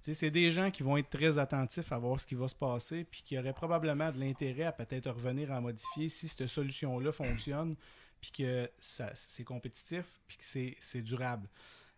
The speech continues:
Euh, tu sais, on a envoyé cette semaine aux, aux, aux gars de modifié de Grimby un message. Il y en a qui ont commencé à nous demander, voir si on n'était pas capable de trouver une alternative, faire des dalles de béton un petit peu comme qui est, euh,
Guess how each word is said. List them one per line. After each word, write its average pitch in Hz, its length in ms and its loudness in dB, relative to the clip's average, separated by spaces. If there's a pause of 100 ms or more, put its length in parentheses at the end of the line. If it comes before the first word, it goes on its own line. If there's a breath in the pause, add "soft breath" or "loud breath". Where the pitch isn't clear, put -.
(100)
Euh, 113 220 -4
tu 107 100 -6
sais, 143 200 0 (180)
on 113 200 0
a 120 80 2
envoyé 127 380 0
cette 139 200 -4
semaine 139 300 4
aux, 131 300 4
aux, 131 80 0
aux 123 220 0
gars 135 100 0
de 135 40 2
modifié 135 340 0
de 139 120 -2
Grimby 123 220 4
un 151 80 4
message. 143 420 2
Il 135 60 2
y - 20 2
en 131 60 2
a 156 80 0
qui - 80 -2
ont 127 40 0
commencé 127 380 0
à 151 60 2
nous 135 120 2
demander, 127 400 0
voir 135 200 0
si - 80 -2
on 123 60 0
n'était 120 180 -4 (120)
pas 135 120 -4
capable 147 400 -2
de 127 160 2
trouver 127 260 -2
une 143 80 2
alternative, 131 560 -2
faire 143 220 0
des 127 120 2
dalles 139 240 2
de 131 120 2
béton 131 340 2
un 139 40 4
petit - 120 -6
peu 156 140 -2
comme 139 260 0
qui 127 320 2
est, 123 60 4
euh, 110 120 2